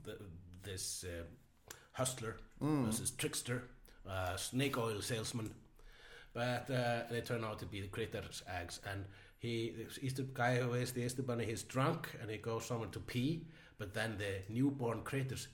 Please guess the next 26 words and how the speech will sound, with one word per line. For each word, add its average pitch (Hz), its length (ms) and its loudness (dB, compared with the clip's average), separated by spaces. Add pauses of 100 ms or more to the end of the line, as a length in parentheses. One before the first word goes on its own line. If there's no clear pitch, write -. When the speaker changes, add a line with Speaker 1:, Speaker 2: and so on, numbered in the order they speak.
Speaker 1:
jump 160 320 4
up 143 240 2
into 131 220 2
his 113 100 4
flies 135 560 2 (360)
and 101 120 -2 (160)
eat 135 200 0 (100)
him 87 300 -2
inside 92 500 0 (100)
of 95 120 -12
his 92 160 -6
costume, 95 440 -6 (140)
starting 90 600 0
with 87 220 -6
his 87 320 -4
ding 120 440 2
Speaker 2:
Penis. 76 380 6
Speaker 1:
dong. 139 200 -4
Speaker 2:
Oh 147 140 0
my 139 160 2
God. 139 380 0 (220)
Speaker 1:
But, 170 320 8
uh, 175 40 6
uh, 170 500 6
uh, 147 600 2
uh, 147 160 4